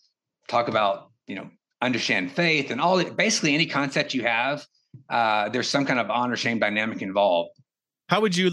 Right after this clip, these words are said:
Speaker 2: when you talk about salvation, like, how would you describe what salvation is in a more honor shame context?
Speaker 1: Yeah, well, and I will say this: it's important to say in an honor shame context, because,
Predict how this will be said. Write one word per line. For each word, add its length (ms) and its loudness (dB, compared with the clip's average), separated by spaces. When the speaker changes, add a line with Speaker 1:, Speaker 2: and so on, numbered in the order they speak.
Speaker 2:
when 100 4
you 80 2
talk 160 0
about 140 2
salvation, 600 0
like, 280 -6
how 140 -2
would 120 0
you 60 -4
describe 580 0
what 200 -2
salvation 540 -2
is 340 0
in 200 0
a 40 0
more 200 -2
honor 220 -4
shame 400 -12
context? 480 -14
Speaker 1:
Yeah, 140 0
well, 220 0
and 180 0
I 180 0
will 140 2
say 200 0
this: 320 0
it's 160 2
important 300 2
to 60 -6
say 160 2
in 180 2
an 60 4
honor 200 0
shame 220 -4
context, 680 -2
because, 500 -4